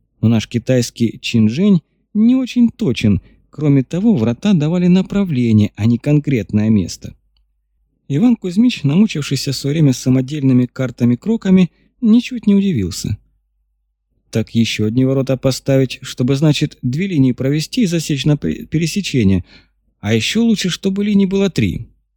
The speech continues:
"Мы так и сделали", улыбнулся товарищ Ляо. "Привезли такие же врата, точные копии в два монастыря, в Халхе и в Шанси.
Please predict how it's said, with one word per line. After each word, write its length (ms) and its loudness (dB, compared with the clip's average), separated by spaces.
"Мы 280 2
так 240 -6
и 80 0
сделали", 500 0
улыбнулся 440 0
товарищ 380 -2
Ляо. 320 0
"Привезли 440 -2
такие 360 -2
же 140 0
врата, 460 0
точные 400 0
копии 360 -2
в 100 0
два 200 0
монастыря, 600 0
в 200 -4
Халхе 560 -2
и 200 -6
в 80 -8
Шанси. 540 0